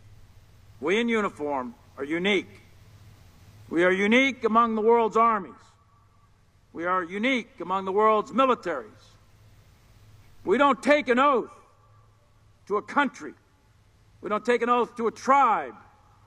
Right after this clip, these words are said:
We don't take an oath to a religion. We don't take an oath to a king or a queen or to a tyrant or a dictator. And we don't take an oath to a wannabe dictator.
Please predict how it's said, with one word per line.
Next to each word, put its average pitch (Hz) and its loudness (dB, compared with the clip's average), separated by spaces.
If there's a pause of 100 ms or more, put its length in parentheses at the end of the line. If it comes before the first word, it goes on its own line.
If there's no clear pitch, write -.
We - -16
don't 208 -6
take 233 2
an 226 0
oath 226 0
to 220 -2
a 214 2
religion. 214 -2 (920)
We 190 -4
don't 220 0
take 240 2
an 233 2
oath 240 0
to 233 0
a 208 -4
king 220 -2 (440)
or 175 0
a 175 -2
queen 233 -2 (480)
or 185 -4
to 190 -2
a 180 -6
tyrant 220 -2 (640)
or 196 -4
a 202 -2
dictator. 196 -4 (440)
And 175 -8
we 190 -2
don't 226 2
take 220 0
an 202 0
oath 202 0
to 196 -2
a 190 -2
wannabe 180 0
dictator. 139 -4